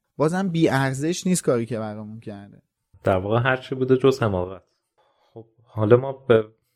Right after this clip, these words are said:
Speaker 2: بخش اصلی ماجرا پرداختیم، ولی خب این وسط‌ها قبل و بعدش یه سری اتفاقا افتاده که به اونم یه نگاه کوچیکی بیندازیم. مهمترینش این بود که دابی اومد، این قضیه گلیویدو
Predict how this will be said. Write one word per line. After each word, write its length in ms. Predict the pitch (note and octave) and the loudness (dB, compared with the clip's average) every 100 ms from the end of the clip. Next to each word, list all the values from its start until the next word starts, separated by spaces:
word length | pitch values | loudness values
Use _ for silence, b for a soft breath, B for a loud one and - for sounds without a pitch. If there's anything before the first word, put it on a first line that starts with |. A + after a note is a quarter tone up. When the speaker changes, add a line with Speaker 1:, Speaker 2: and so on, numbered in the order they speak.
| _ - | _ 0
Speaker 2:
بخش 280 | A2+ A2+ C#3 | 0 0 0
اصلی 400 | B2 A#2 A#2+ B2+ | 0 0 -2 -2
ماجرا 420 | B2+ G#2+ G#2 A#2+ | 0 0 0 0
پرداختیم، 680 | - A2 G#2 A#2+ A#2+ B2 G#2+ | 0 0 0 -4 -4 -4 -2
ولی 160 | G2+ | -2
خب 180 | A2 G#2+ | -2 -4
این 100 | G#2 | -2
وسط‌ها 420 | G2+ F#2 F#2+ F#2 G#2+ | -2 0 -2 -4 -4
قبل 320 | G2 F#2 F#2+ | 0 0 0
و 60 | |
بعدش 460 | F#2 F#2+ G2+ - - | 0 -2 -4 -16 -16
یه 60 | G2 | -12
سری 240 | - G2 | -8 -6
اتفاقا 500 | F#2+ F#2 - E2+ F#2+ | -2 -4 -2 -2 -2
افتاده 340 | G2 - F2+ | -8 -10 -12
که 140 | F#2+ G2+ | -10 -10
به 120 | F2+ | -10
اونم 320 | F2 F2 F#2 | -10 -8 -6
یه 60 | F#2+ | -2
نگاه 440 | F#2 F2+ F2+ G2 | -2 -2 -4 -8
کوچیکی 460 | F#2+ - - G#2 G#2+ | -12 -12 -6 -2 2
بیندازیم. 760 | G#2+ A2+ A2 G2+ G#2+ G#2 G2+ _ _ A#2 G#2 | 2 2 0 -4 -8 -12 -18 _ _ _ -10
مهمترینش 720 | G2 F#2 F2+ F#2 F2+ G2 - | -6 -4 0 0 0 -2 -8
این 140 | G#2 | -10
بود 180 | G2 G2 | -10 -12
که 360 | - G2 F#2+ F#2+ F#2+ _ _ _ - | -4 -2 -2 -4 -18 _ _ _ -2
دابی 320 | F#2+ F2 F#2+ | 0 2 0
اومد، 380 | F2 E2 E2 E2+ _ _ _ _ _ | -2 -6 -12 -18 _ _ _ _ _
این 140 | - F2 | -12 -4
قضیه 500 | F2+ E2+ F2 F2 E2+ | -4 -4 -6 -6 -8
گلیویدو 880 | E2+ F2 E2+ F2 F2 F2+ F2 F2+ | -10 -12 -8 -6 -2 -2 -2 -10